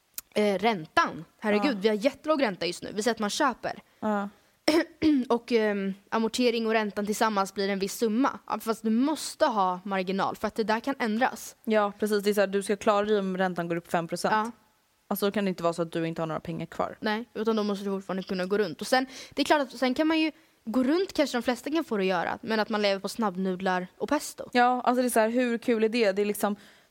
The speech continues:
Speaker 2: folk bara, "Jag har råd med den här lägenheten." Man
Speaker 1: Ja.
Speaker 2: bara, "Men har du tänkt på en sak? Wifi, mobil,
Speaker 1: Ja.
Speaker 2: S L-kort, gymkort, mat,
Speaker 1: Mm.
Speaker 2: kläder, nöjen."
Speaker 1: Mm. Man
Speaker 2: Alltså
Speaker 1: vill ändå ha ett liv, alltså vid
Speaker 2: Ja.
Speaker 1: sidan om boendet. Det är klart att det är skönt att ha en trygg punkt, men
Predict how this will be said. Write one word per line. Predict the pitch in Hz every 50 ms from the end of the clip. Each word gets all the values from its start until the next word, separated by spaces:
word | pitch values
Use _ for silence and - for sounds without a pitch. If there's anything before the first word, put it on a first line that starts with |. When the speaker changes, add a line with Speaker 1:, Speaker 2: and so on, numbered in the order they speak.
| _ _
Speaker 2:
folk | - 247 240
bara, | - 208
"Jag | 208 196 226
har | 320
råd | 403 285 214
med | 202 190
den | 208
här | 208 190
lägenheten." | 185 180 185 180 196 190 - 196
Man | 202 208
Speaker 1:
Ja. | 214
Speaker 2:
bara, | 214 214
"Men | 214 214 214 190 196 190 - _ _ _ - -
har | - 214
du | 214 226 240
tänkt | - - 359 403 330 - -
på | - 196
en | 185 -
sak? | - 110 123 - - - - _ _ _ _ _ _ _ -
Wifi, | 160 175 175 175 175 185 180 - - 247 285 339 359 - _
mobil, | - 220 202 180 180 175 190 240
Speaker 1:
Ja. | 254 214 202
Speaker 2:
S | 202 214 220
L-kort, | 196 190 - 254 - -
gymkort, | 220 202 226 208 185 180 - - 240 285 - - _
mat, | 190 185 180 180 180 185 214 294 381 -
Speaker 1:
Mm. | 214 214 208 226 233 - _ _ _ _ _ _ _ _
Speaker 2:
kläder, | - 240 220 196 180 175 175 180 180 202 220 269 285
nöjen." | 277 262 247 220 196 175 165 165 170 175 208 262 339 381
Speaker 1:
Mm. | - - 185 180 180 208 - _ _ _ _ _ _ _ _ _
Man | - 226
Speaker 2:
Alltså | 233 233
Speaker 1:
vill | 269 277
ändå | - 262 302
ha | 285
ett | -
liv, | 226 226 247 359 403 330 226 -
alltså | - - 240 - 233
vid | 220 214
Speaker 2:
Ja. | 226
Speaker 1:
sidan | 226 226 226 208 208
om | - 320 392 370 302 254 254 - - - _ _ _
boendet. | 240 214 185 170 123 - - -
Det | -
är | 262
klart | 277 294 277
att | 226
det | 247
är |
skönt | 233 - 254 233 226 214
att |
ha | 220
en | 214
trygg | 208 - 233 214 190 -
punkt, | - - 196 233 208 -
men | 208 202 196